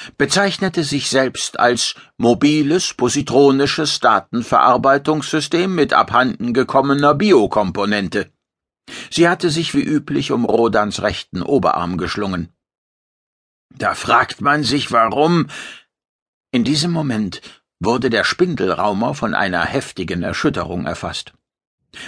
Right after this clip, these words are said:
Rodan stolperte zwei Schritte rückwärts, bevor ihn Eritrea Kusch am Arm fasste und wieder nach vorn schob.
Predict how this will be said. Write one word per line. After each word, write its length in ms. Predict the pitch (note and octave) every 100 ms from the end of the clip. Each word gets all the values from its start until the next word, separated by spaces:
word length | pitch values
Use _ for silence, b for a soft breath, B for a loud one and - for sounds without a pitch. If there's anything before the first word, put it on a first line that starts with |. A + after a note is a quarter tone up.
| B
Rodan 440 | D3 D3 D3 C3+
stolperte 560 | - D3+ C#3+ A2 G#2+ A2+
zwei 240 | A#2+ A2+
Schritte 340 | - B2 C#3
rückwärts, 500 | B2+ F3 C3 A2 - B B
bevor 320 | B G2 C#3 B2
ihn 120 | A#2
Eritrea 640 | F2+ G2 F#2+ - B2+ A#2
Kusch 320 | - E3 C#3
am 200 | - G2+ -
Arm 280 | B2+ B2
fasste 440 | A#2+ D#3 C#3+ - E3
und 180 | D3 C3+
wieder 200 | C3+ C3
nach 140 | C#3+
vorn 240 | - G2
schob. 300 | - F#2 D2+